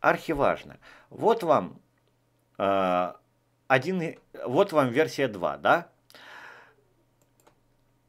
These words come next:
Стоп. Хорошо. Вот вам версия два. Берём, э, типы полей.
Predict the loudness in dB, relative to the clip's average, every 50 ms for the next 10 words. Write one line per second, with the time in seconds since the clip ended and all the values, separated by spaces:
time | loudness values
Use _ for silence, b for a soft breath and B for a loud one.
0 | _ _ _ _ _ _ _ _ _ _ _ _ _ _ _ _ _ _ _ _
1 | _ _ -20 -20 -20 -20 _ -8 -8 -8 -8 -10 -18 B B B B B B B
2 | B B B B B B B B B _ _ _ _ b b b b b b b
3 | b b b b b b b _ _ _ _ _ _ _ _ _ _ _ _ _
4 | _ _ _ _ _ _ _ _ _ _ _ _ _ _ _ _ _ _ _ _
5 | _ _ _ _ _ _ _ _ _ _ _ _ _ _ _ _ _ -2 0 2
6 | 2 2 2 0 -8 -14 -18 _ _ _ b b b b b b b _ -14 -4
7 | 0 0 0 2 2 2 2 2 4 2 2 0 0 -2 -4 -4 -4 -2 0 2
8 | 4 4 2 2 0 -6 -6 -2 -2 0 2 4 4 4 2 0 -8 _ _ _
9 | _ _ _ _ _ _ _ _ _ _ _ _ _ _ _ -2 2 2 4 4
10 | 4 4 6 6 4 4 2 B B B B B B B B B B B _ -6
11 | -6 -6 -6 -6 -4 0 0 0 0 -2 -6 -10 -16